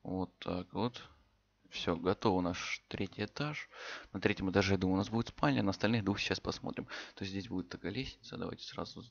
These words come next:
сделаем. Собственно, а лифт, а нет, вот лифт будет вот таким вот. А, вот так вот. <clears throat> Это дело всё будет выглядеть. То есть он будет вести под самый, прям под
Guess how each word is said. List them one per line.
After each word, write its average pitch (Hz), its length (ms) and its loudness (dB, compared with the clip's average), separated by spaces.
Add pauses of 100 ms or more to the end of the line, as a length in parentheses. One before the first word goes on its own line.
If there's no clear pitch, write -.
(140)
сделаем. 82 560 -4 (680)
Собственно, - 720 -10 (440)
а 92 100 -8
лифт, 101 580 -4
а 95 160 -2
нет, 87 220 -8
вот - 240 -14
лифт 98 260 -8
будет 92 260 -8
вот 85 80 -8
таким - 300 -10
вот. - 200 -12 (880)
А, 67 200 -8
вот 65 220 -12
так 85 240 -6
вот. - 260 -12 (160)
<clears throat> - 180 -20
Это 98 600 -4
дело 92 160 -2
всё 104 160 -8
будет 107 160 -4
выглядеть. 117 460 -4 (2500)
То - 100 -8
есть - 160 -6
он 95 120 -2
будет 90 220 -6
вести 87 260 -8
под - 220 -6
самый, 82 420 -2 (140)
прям - 280 -4 (120)
под - 160 -4